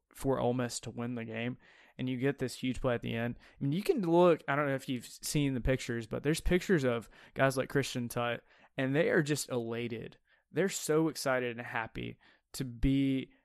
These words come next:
on the field with a W. And doesn't matter,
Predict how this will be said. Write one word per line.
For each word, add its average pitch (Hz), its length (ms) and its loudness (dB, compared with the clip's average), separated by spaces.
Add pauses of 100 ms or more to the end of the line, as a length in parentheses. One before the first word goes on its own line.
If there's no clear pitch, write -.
(280)
on 131 200 0
the 143 60 -2
field 123 480 0 (340)
with 127 240 -2
a 123 60 -2
W. 117 520 -8 (380)
And 127 400 -2 (120)
doesn't 175 300 4
matter, 170 440 6